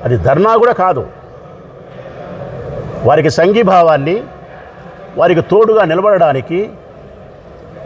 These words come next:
ఎన్నికల కమిషన్కు, పోలీసు అధికారులకు విజ్ఞప్తి చేయడానికి నేను అక్కడ ఒక గంట కూర్చొని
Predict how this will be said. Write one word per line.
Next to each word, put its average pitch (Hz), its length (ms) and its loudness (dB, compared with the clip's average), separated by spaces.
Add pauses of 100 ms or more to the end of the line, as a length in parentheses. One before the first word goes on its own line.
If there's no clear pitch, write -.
(760)
ఎన్నికల 214 300 4
కమిషన్కు, 196 580 0
పోలీసు 196 380 0
అధికారులకు 175 720 0 (320)
విజ్ఞప్తి 165 460 -2 (100)
చేయడానికి 170 640 2 (920)
నేను 165 140 4
అక్కడ 160 240 2
ఒక 131 100 0
గంట 160 140 0
కూర్చొని 165 480 0